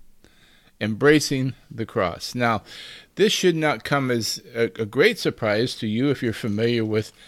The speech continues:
First Corinthians, because Paul says in his letter there that he wanted to know nothing among them except Christ and him crucified.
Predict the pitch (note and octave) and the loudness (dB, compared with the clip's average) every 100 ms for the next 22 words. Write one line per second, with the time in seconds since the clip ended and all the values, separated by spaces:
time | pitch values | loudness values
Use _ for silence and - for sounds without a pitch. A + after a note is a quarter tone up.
0 | - - - - D#3 F3+ - - A#2+ G2 | -20 -20 -18 -2 2 2 -2 -8 -4 -2
1 | F#2+ G#2 B2 C#3 - B2 C3 A#2+ - - | -2 -4 -4 -6 -6 -4 -2 -4 -4 4
2 | D#3+ D3+ - - - - - - D#3+ D3 | 6 6 2 -20 -20 -20 -12 4 6 6
3 | C3 A#2 G#2+ C3 A2+ B2+ C3 A#2+ G#2+ C3 | 2 -2 -2 -2 0 2 4 2 2 4
4 | F3 B2+ B2 B2+ A#2+ A#2+ - - - - | 6 6 6 6 6 4 0 -20 -20 -20
5 | - D3+ D3+ D3 B2 C#3 D3+ C#3 C3+ B2+ | 2 8 8 8 4 2 2 0 0 0
6 | B2+ B2 C#3+ G3 - D3 C3 A2+ A#2+ D3 | 0 2 4 4 4 2 2 0 2 2
7 | D3+ A#2 G#2 A#2+ A2+ - - - - A#2+ | 2 0 0 -4 -6 -12 -20 -18 -2 0
8 | - C3+ A2+ - - G3 F3 B2+ - - | 2 0 0 -4 -4 4 6 4 0 -6
9 | - - _ _ - B2+ A#2+ B2 F3 F3 | -12 -20 _ _ -6 -2 -2 0 0 0
10 | E3 - _ - G3 A#3 C#3 - F2+ F#2 | -2 -6 _ -6 -4 -2 -4 -4 -6 -8